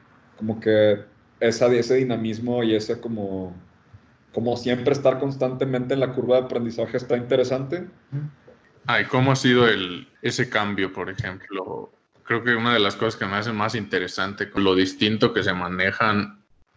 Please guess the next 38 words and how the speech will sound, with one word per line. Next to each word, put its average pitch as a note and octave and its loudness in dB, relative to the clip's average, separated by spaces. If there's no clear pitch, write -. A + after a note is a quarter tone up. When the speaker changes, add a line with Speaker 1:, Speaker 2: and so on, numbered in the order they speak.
Speaker 3:
cosas G#2 2
como F2+ 2
la F2+ 2
banca G#2 2
a, F#2 0
a F#2 -2
una G#2 -4
industria G2 0
como, C2+ -10
pues, A#2 0
un A2+ 4
estudio, G2+ 4
¿no? G#2 2
O C3+ 2
sea, F2+ -2
yo A2 -2
nunca A2+ 2
he - 2
estado G#2 6
dentro G2 4
de F2+ 6
banca, A#2+ 4
pero G2 2
tengo F#2+ 0
conocidos G#2 -2
que - 0
trabajan - -6
en F2+ -10
software A2+ 4
y E2+ 0
en - -14
diseño, A#2+ -2
y A#2 -2
sé A#2+ 2
que B2+ 2
es A2 0
mucho A2+ -4
más G2 -4